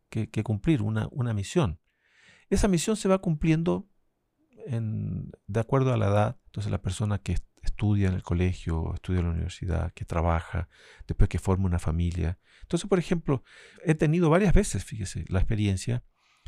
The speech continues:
de matrimonios que, mm, uno les pregunta, "Oiga, yo estoy feliz con, con mi familia".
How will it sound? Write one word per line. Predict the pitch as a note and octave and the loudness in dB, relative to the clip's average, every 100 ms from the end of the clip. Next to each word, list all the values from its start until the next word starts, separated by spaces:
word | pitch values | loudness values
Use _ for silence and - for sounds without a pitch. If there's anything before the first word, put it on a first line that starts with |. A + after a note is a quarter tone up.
| - _ | -20 _
de | F#2+ A2+ B2 - - | 2 4 4 2 -2
matrimonios | A2 A#2 A2+ A2+ D2+ D2+ - - _ _ _ _ _ _ _ _ _ _ _ _ - _ _ _ _ | 0 2 4 4 0 -4 -10 -20 _ _ _ _ _ _ _ _ _ _ _ _ -20 _ _ _ _
que, | D#3 E3 - _ _ _ _ _ _ _ _ _ _ _ _ _ | 6 6 4 _ _ _ _ _ _ _ _ _ _ _ _ _
mm, | B2 A#2 - | -4 -2 0
uno | C#3 | 2
les | C3 | 2
pregunta, | - B2+ C3+ - B2 | 2 0 0 -2 -2
"Oiga, | C3 B2 | -2 0
yo | A#2+ | -4
estoy | - | -6
feliz | - A#2 C3 | -6 -4 -4
con, | - G#2+ | -6 -8
con | G2+ F#2+ | -6 -6
mi | G2 | -4
familia". | F2+ E2 D#2+ G2 | -6 -8 -8 -12